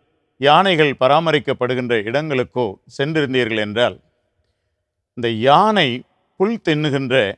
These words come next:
அந்த காட்சியை பார்த்திருப்பீர்கள். ஒரு பெரிய கட்டாக புல்லை கொண்டு வந்து யானைக்கு கொடுப்பார்கள்.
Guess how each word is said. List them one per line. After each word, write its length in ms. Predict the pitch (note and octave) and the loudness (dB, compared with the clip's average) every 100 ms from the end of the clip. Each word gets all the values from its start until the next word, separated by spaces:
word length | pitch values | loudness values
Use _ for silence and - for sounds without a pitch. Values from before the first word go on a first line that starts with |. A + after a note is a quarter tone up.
| _ _ | _ _
அந்த 220 | - C3+ A2 | -6 -4 -4
காட்சியை 640 | B2 C3+ - - A#2 C3+ | 0 0 -2 -6 -6 -4
பார்த்திருப்பீர்கள். 760 | B2 A#2 - G#2 - G2 F2+ - _ _ _ _ _ _ _ _ _ _ _ _ _ _ | -2 -2 -2 -8 -8 -12 -12 -20 _ _ _ _ _ _ _ _ _ _ _ _ _ _
ஒரு 160 | - B2+ | -6 -2
பெரிய 380 | E3 E3+ G3+ G3+ | 0 2 2 2
கட்டாக 800 | D3+ C3+ - D#3 C#3+ D#3 A2+ G#2 - | 2 -2 2 4 4 2 2 -2 -6
புல்லை 260 | D#3 E3+ | -2 0
கொண்டு 260 | C3+ C#3 C#3+ | 0 0 0
வந்து 260 | C#3+ C#3 | 0 0
யானைக்கு 460 | C3 A#2+ C#3 C3+ B2 | 0 2 0 -4 -6
கொடுப்பார்கள். 640 | A#2+ A#2+ - A#2 G2+ G#2+ | -6 -6 -2 -2 -2 -6